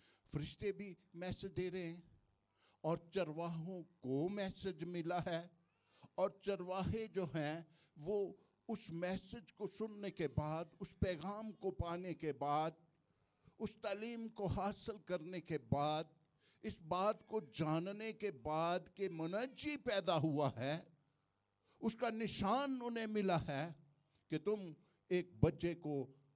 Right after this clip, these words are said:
कपड़े में लिपटा हुआ चरनी में पाओगे। वो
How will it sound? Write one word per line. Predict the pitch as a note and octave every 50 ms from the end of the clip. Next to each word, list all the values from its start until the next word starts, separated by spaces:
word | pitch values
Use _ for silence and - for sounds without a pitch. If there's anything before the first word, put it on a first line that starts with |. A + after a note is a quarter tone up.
| _ _ _ C#3+
कपड़े | D3 D3 C#3+ - D3+ C#3+
में | C3+ C3+ B2+ A#2+ G#2 F#2 F#2 G#2
लिपटा | C3+ D3 C#3 C#3+ - - C3 A#2+
हुआ | A#2 G#2 B2 A#2 A2 G#2 G#2 G2 G2 F#2+ - _ _ _ _ _ _ _ _ _
चरनी | G#2+ A2 A#2+ A2+ A2 G#2 G#2 G#2
में | G2 F2+ F2+ F#2
पाओगे। | G2 G2+ E2+ E2+ - - - - - - - - - _ _ _ _ _ _ _ _ _ _ _ _ _ _ _ _ _ _ _ _ _ _ _ _ _ _ _ _ _ _ _ _ _ _ _ _ _ _ -
वो | B2 C3 A#2+ A#2+ B2 B2+ B2+